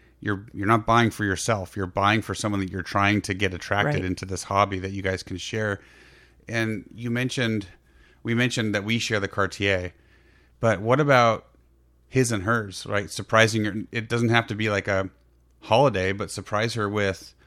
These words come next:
Speaker 1: a watch where you buy one for her and one for you in different sizes, and you guys,
Speaker 2: Mm-hmm.
Speaker 1: you know,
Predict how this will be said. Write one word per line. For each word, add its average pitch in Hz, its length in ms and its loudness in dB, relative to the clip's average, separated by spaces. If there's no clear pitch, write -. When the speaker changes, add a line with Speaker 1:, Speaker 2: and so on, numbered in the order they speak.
Speaker 1:
a 110 80 -6
watch 104 500 0
where 104 180 0
you 101 180 -2
buy 101 240 2
one 104 220 2
for 101 180 -4
her 104 140 4
and 98 100 2
one 98 100 0
for 98 140 -4
you 104 180 0
in 98 80 0
different 95 260 -6
sizes, 92 380 0
and 90 100 -4
you 95 60 2
guys, 87 260 4
Speaker 2:
Mm-hmm. 233 200 -6
Speaker 1:
you 98 80 -2
know, 92 260 -2